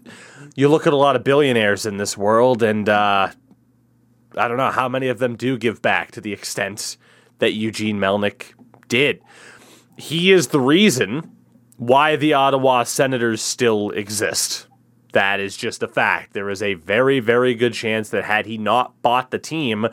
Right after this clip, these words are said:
in the summer of two thousand three, uh, that they would have been moved because that team was facing bankruptcy and, yeah, very much could have ended up being moved. I do know, um, of at least one guy, it, it's mentioned on, on Wikipedia,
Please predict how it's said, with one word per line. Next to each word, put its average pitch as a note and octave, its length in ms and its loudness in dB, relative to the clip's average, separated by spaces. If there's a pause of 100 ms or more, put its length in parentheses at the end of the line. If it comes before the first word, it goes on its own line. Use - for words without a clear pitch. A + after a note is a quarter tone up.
(300)
in A2+ 160 0
the A2 80 -2
summer A#2 320 2
of A2 120 0
two B2+ 180 -4
thousand G#2+ 500 0
three, C3+ 580 2 (380)
uh, A2 220 0
that A2+ 180 -2
they C3+ 180 2
would C#3 160 0
have C3 100 0
been A#2 140 0
moved B2+ 500 0
because G#2+ 260 -4
that A#2 240 0
team B2+ 220 -6
was A2+ 120 -4
facing A2+ 380 -4
bankruptcy B2+ 800 -2 (560)
and, A#2 520 0 (120)
yeah, C3+ 240 0 (100)
very C3 260 0
much B2 360 -2
could C#3 220 -2
have B2+ 140 0
ended A2+ 200 2
up A2 180 0
being A2+ 220 -2
moved. A2 440 0
I G2 260 0
do A2+ 280 -4
know, A#2 480 2 (400)
um, F#2 500 0
of G2+ 140 -4
at G#2 80 -6
least C3 240 -4
one A#2 340 0
guy, A2 340 0
it, F#2 360 -2
it's G2 220 -10
mentioned G2+ 380 -6
on, F#2 280 -4
on F#2+ 180 -6
Wikipedia, G#2 640 -2